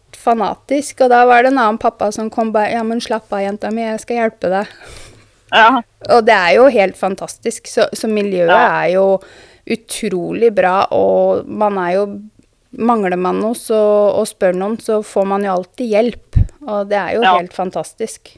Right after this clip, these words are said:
Speaker 1: Er du gæren?
Speaker 2: Ja. Ja, det er, det er flott.
Speaker 1: Ja, ja, det er det. Og det, og det er moro at du også er litt interessert i hvordan ting,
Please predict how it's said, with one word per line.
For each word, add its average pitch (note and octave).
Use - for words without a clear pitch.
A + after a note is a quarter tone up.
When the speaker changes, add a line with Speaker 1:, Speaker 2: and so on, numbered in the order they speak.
Speaker 1:
Er G#3
du G#3
gæren? F#3+
Speaker 2:
Ja. G3
Ja, G#3
det A3
er, G#3+
det G#3+
er A3
flott. G#3
Speaker 1:
Ja, A3+
ja, A3+
det A#3
er A3+
det. A3
Og A#3+
det, A3
og D4+
det D#4+
er E4+
moro E4+
at C#4+
du C#4
også A#3
er G#3+
litt A3
interessert A3+
i G3+
hvordan G3
ting, G3+